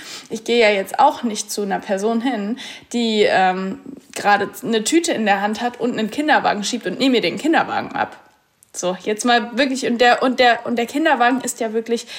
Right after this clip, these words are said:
genau das, was der Rollstuhl für mich ist, einfach nur ein Hilfsmittel.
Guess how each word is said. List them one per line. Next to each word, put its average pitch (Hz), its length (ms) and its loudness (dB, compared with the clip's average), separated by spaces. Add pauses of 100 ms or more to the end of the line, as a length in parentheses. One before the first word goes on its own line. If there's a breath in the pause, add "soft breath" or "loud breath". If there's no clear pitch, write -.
(200 loud breath)
genau 208 300 0
das, 226 280 0
was 208 100 -8
der 196 120 -2
Rollstuhl 202 400 0
für - 100 -10
mich 233 220 -2
ist, - 240 -6
einfach 320 260 -2
nur 269 100 0
ein 226 140 -2
Hilfsmittel. - 640 -6